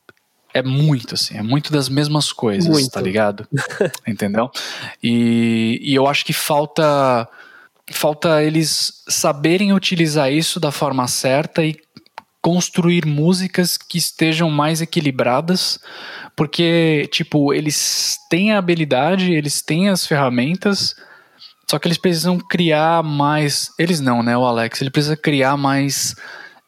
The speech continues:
Speaker 1: é, momentos de isso daqui vai dar certo mais aqui, é, isso daqui vai criar um impacto, vai quebrar uma expectativa nesse momento, entendeu? Eu acho que as músicas deles são muito fluídas, assim,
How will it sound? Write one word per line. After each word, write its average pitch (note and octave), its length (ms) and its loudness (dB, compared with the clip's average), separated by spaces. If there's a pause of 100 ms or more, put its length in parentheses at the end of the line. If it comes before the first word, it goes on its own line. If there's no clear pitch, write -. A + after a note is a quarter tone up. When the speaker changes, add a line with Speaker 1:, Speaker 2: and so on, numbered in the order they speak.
Speaker 1:
é, G#2+ 440 2
momentos C#3+ 920 0
de B2+ 460 0 (440)
isso C#3+ 260 -2
daqui C3+ 320 -2
vai C3+ 340 -2
dar A#2+ 160 -2
certo B2 440 -4
mais A#2 260 0
aqui, A#2+ 500 -4 (500)
é, G2+ 160 -4
isso A2 180 -4
daqui C3 220 -2
vai A#2+ 180 0
criar A#2+ 380 0
um B2 120 2
impacto, A#2+ 580 -2
vai A#2 120 0
quebrar A#2 460 0
uma C#3 200 0
expectativa B2 760 -2
nesse A2+ 260 -4
momento, A#2+ 520 -2 (580)
entendeu? A#2 320 0
Eu C3 60 4
acho C3 200 0
que C#3+ 220 0
as C#3+ 100 2
músicas D3+ 300 0
deles D3+ 200 0
são D#3 120 -2
muito D#3 280 0
fluídas, B2 640 2
assim, - 400 -4